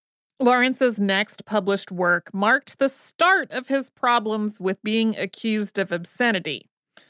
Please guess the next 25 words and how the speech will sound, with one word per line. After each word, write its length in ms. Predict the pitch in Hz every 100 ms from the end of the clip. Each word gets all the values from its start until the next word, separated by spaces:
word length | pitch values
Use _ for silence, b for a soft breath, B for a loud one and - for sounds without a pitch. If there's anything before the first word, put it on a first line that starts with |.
| b -
The 140 | 202
Rainbow 640 | 180 202 233 226 202 185 208
was 280 | 202 185 202
released 340 | 185 185 -
in 140 | 202
nineteen 480 | 190 202 214 208 196
fifteen, 720 | - 190 190 - 190 165 170 220
and 140 | 196 196
it 120 | -
follows 420 | 208 196 190 190
three 360 | - 214 240 262
generations 680 | 226 233 208 190 202 214 214
of 160 | 208
one 420 | 196 190 214 247 262
family 640 | 214 170 160 165 180 220
in 140 | 202 196
a 60 |
world 320 | 185 196 202
that's 180 | 196 190
rapidly 600 | 208 294 415 370 262 254
changing 560 | - 214 190 180 170 160
from 240 | - 180
an 100 | 175 170
agricultural 840 | 214 220 220 285 311 - 285 269
society 680 | - - 269 262 254 262